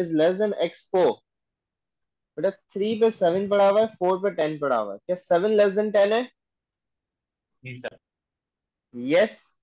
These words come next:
Speaker 1: तो हम यस वाले रास्ते से नीचे आए, C is equal to C plus one कर दिया,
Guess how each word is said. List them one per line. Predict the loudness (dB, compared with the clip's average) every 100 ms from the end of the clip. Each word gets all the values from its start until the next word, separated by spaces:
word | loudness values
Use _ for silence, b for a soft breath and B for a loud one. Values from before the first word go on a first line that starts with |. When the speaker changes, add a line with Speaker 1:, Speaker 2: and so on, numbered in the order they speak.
| _ _ _ _ _
Speaker 1:
तो | -4
हम | -2 -4 -8 -14
यस | 0 4 4 4
वाले | 2 4
रास्ते | 4 2 -2
से | -6 -6
नीचे | -8 -2 0
आए, | 2 0 -8 -20
C | -10 -4 -4
is | -2
equal | -4 -4
to | -6
C | -8 -8
plus | -4 -4 -4 -8
one | -2
कर | 0 2
दिया, | 2 0